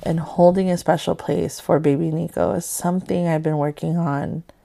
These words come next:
for so long. Whether it's the shadow work or therapy,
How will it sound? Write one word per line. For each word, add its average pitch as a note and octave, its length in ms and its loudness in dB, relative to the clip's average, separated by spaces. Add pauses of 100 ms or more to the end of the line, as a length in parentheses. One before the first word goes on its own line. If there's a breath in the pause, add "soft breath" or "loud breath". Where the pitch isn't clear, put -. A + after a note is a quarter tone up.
(360 soft breath)
for E3+ 160 4
so - 360 0
long. - 360 -10 (420)
Whether E3 1000 0
it's E3+ 180 -6
the D#3+ 120 -2
shadow G3+ 460 4
work F3+ 560 2
or E3+ 160 2
therapy, F3 1200 0